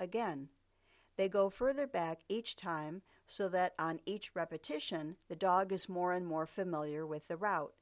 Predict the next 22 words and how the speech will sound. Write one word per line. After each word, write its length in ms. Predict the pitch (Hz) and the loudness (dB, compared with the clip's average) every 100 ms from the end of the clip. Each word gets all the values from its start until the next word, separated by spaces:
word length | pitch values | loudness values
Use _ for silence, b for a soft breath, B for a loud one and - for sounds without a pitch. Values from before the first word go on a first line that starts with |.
| _ _ _ b b b b | _ _ _ b b b b
You 120 | 202 | -4
will 180 | 196 196 | 0 2
all 220 | - 247 294 | 4 4 2
have 260 | 233 196 | -2 -2
the 140 | 196 185 | 0 0
opportunity 640 | 175 190 - 180 156 160 | 0 -4 -4 -2 -2 -2
to 80 | 165 | -6
practice 560 | - 202 240 - 175 - | -2 -2 -2 -4 -8 -4
back 360 | - 208 - | 0 0 -2
chaining 480 | - 170 151 151 160 | -6 -4 -2 -4 -6
while 260 | 185 170 170 | -2 2 2
you 160 | 180 208 | 2 0
are 140 | 208 | -2
here 340 | 208 160 151 - | -2 -4 -4 -4
in 160 | 165 | -6
class. 640 | 165 190 180 143 - - - _ _ _ _ _ _ _ _ _ _ _ b b b b b b b | -2 0 0 -2 -8 -14 -16 _ _ _ _ _ _ _ _ _ _ _ b b b b b b b
Different 360 | 262 269 302 - | -2 0 0 0
methods 500 | 185 175 190 185 - | 0 0 -2 -2 -4
for 220 | - 160 | -4 -4
using 480 | 160 190 208 254 247 | -2 -2 -2 -4 -6
a 60 | |
dog 420 | 233 165 156 156 | -2 -2 0 -2